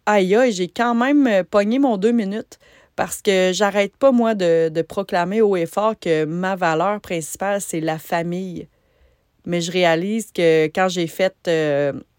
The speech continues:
l'exercice du battle des valeurs, la famille arrive en sixième place et c'est l'authenticité qui arrive en premier. Puis ça me fait bizarre. Puis c'est normal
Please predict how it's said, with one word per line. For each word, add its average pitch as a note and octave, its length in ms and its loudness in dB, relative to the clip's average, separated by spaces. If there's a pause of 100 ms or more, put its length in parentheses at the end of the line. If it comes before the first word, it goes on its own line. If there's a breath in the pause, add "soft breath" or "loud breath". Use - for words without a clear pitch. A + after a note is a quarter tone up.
(120)
l'exercice E3+ 640 -4
du - 100 -14
battle E3+ 400 0
des E3+ 100 0
valeurs, D#3+ 400 2 (380 loud breath)
la F3+ 120 2
famille G3+ 420 2
arrive F#3 280 0
en D#3+ 100 -2
sixième D#3 480 -4
place F3+ 320 -6
et E3+ 60 -6
c'est D#3 180 -8
l'authenticité E3+ 840 -6
qui E3+ 140 -8
arrive D#3 260 -6
en D3+ 140 -2
premier. D3+ 440 -6 (1700)
Puis F3 360 -4
ça E3 200 2
me E3 60 -4
fait F#3 200 -2
bizarre. E3 540 -2
Puis G#3 140 -4
c'est G3 200 0
normal G3+ 600 2